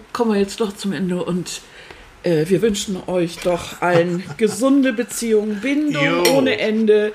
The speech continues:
Speaker 2: Na?
Speaker 1: Freude, empathische Menschen um euch rum, endlos, die euch die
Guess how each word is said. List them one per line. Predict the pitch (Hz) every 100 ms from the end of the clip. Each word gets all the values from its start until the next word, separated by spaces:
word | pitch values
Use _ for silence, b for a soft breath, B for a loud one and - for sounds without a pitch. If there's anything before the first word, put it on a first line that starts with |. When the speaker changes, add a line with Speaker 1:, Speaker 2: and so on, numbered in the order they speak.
| B B B -
Speaker 2:
Na? | 135
Speaker 1:
Freude, | 165 247 269 294 262 247 233 233
empathische | 254 269 - - 294 330 311 285 269
Menschen | 233 247 240 226
um | 165 156
euch | 170 -
rum, | 139 175 -
endlos, | 240 254 240 - - B B
die | 214
euch | 220 226 -
die | 220